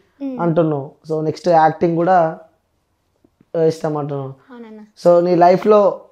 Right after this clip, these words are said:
Speaker 2: ఇది చేస్తే చాలు అని అనుకుంటే ఏ రోజు కావాలనుకుంటావు అది?
Speaker 1: పెద్ద సింగర్ కావాలన్న.
Speaker 2: పెద్ద సింగర్ కావాలి.
Speaker 1: ఆ, అంటే మన ఇండియాకి మొత్తం తెలవాలన్నమాట నేను.
Speaker 2: ఓకే, ఇండియా వైడ్. ఆ.
Speaker 1: అంతే. ఆ,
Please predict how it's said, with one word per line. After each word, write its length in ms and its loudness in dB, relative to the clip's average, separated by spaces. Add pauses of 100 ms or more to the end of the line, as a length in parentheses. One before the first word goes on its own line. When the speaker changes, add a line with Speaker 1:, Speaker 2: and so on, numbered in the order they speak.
(380)
Speaker 2:
ఇది 140 -4
చేస్తే 560 0
చాలు 400 0 (540)
అని 140 -8
అనుకుంటే 460 -4
ఏ 120 2
రోజు 180 0
కావాలనుకుంటావు 600 -4
అది? 220 -10 (400)
Speaker 1:
పెద్ద 200 -6
సింగర్ 460 -10
కావాలన్న. 640 -8 (460)
Speaker 2:
పెద్ద 140 -4
సింగర్ 340 -4
కావాలి. 520 -6
Speaker 1:
ఆ, 100 -20
అంటే 640 -4
మన 200 -8 (300)
ఇండియాకి 500 -6
మొత్తం 380 -8
తెలవాలన్నమాట 800 -10
నేను. 380 -16 (180)
Speaker 2:
ఓకే, 320 -4
ఇండియా 240 -2
వైడ్. 240 -6
ఆ. 180 -12
Speaker 1:
అంతే. 460 -8
ఆ, 340 -12